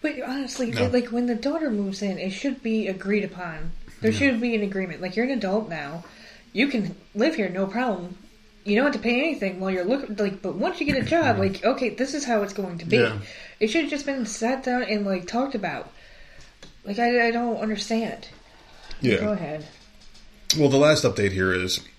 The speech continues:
Speaker 2: more info. Um, if she doesn't wanna pay rent, she doesn't have to. We want her to contribute to the family. Based on how much she's making, the amount equal to the broader city rent is what me and my husband decided on.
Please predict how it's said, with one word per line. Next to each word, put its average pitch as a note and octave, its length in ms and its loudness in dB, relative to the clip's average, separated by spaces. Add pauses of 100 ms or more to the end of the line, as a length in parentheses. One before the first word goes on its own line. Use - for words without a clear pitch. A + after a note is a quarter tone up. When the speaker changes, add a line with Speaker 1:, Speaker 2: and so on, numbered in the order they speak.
(160)
Speaker 2:
more E3 300 4
info. B2+ 580 2 (760)
Um, F#2 500 0 (320)
if B2 100 0
she C3 80 6
doesn't A2+ 240 4
wanna G#2 140 0
pay G2 180 2
rent, F#2 360 -4
she A2 100 -2
doesn't G#2+ 200 2
have D3 220 -2
to. F2 180 -4 (300)
We G#2 80 0
want C#3 160 4
her D#3+ 60 4
to D3 60 2
contribute C3 440 2
to C3+ 60 -6
the A#2 100 -4
family. G2 460 -4 (100)
Based G#2 200 2
on G2 80 -2
how G2+ 120 -2
much G#2 180 -2
she's G2 160 -2
making, C#3 380 -2
the A2+ 100 -2
amount G#2+ 320 -2
equal C3+ 240 -2
to - 100 -6
the G#2+ 60 0
broader G#2+ 400 2
city E3 300 0
rent G#2 260 -2
is G2 120 -6
what - 300 -6
me B2 140 0
and B2 80 -2
my G#2+ 100 0
husband G2+ 320 0
decided G#2+ 380 0
on. F2 240 -6